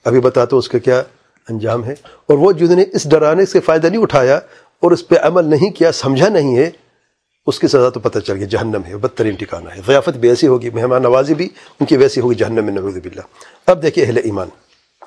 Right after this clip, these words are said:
ان الذين امنوا وعملوا الصالحات كانت لهم جنات الفردوس نزلا۔ ادھر بھی نزلا تھا، ادھر بھی نزلا ہے،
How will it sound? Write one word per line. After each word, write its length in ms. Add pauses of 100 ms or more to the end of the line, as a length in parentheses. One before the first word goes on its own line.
(880)
ان 200
الذين 440 (100)
امنوا 400
وعملوا 300
الصالحات 680 (1300)
كانت 440
لهم 280
جنات 580
الفردوس 640
نزلا۔ 420
ادھر 420
بھی 100
نزلا 340
تھا، 140
ادھر 280
بھی 100
نزلا 300
ہے، 160